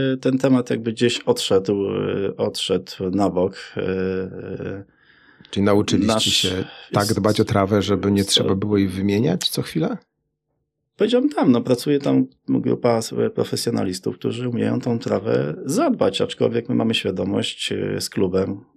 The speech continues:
Speaker 1: e, że tą trawę, no, niestety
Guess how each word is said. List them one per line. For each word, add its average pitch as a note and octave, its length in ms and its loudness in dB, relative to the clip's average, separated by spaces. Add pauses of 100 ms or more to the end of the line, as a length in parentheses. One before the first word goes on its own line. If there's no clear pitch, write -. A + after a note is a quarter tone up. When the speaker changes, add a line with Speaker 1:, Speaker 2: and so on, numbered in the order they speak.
Speaker 1:
e, F#2+ 720 -8
że A#2+ 500 -4 (100)
tą C3+ 220 -4
trawę, A#2+ 640 -2
no, B2+ 120 0
niestety A#2 840 0